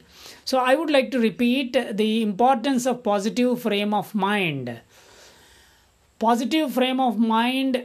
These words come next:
is really a doorway to our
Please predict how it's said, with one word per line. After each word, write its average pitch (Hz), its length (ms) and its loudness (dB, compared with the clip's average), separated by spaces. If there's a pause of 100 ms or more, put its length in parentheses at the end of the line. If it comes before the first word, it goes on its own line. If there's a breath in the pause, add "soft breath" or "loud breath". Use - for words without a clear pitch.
(140)
is 226 480 2 (180)
really 220 920 0 (1400)
a 196 80 -2
doorway 240 760 2
to 240 260 -2
our 214 440 0